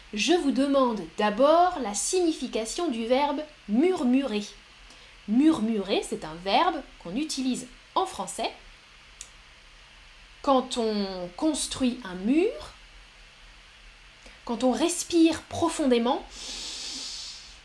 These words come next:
quand on répète une action ou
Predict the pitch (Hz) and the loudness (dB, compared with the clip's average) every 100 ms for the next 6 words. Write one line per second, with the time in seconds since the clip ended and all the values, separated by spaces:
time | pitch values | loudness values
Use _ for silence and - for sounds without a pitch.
0 | - - - - - - - - - - | -20 -20 -20 -20 -20 -20 -20 -20 -20 -20
1 | - - - - - 302 320 294 254 403 | -20 -20 -20 -12 0 2 4 4 4 4
2 | - 392 - - - - - 285 320 302 | 6 6 6 -6 -8 -12 -2 2 4 2
3 | - 311 311 294 - - - - 277 294 | -2 0 0 0 -10 -20 -20 -6 0 2
4 | 277 | 2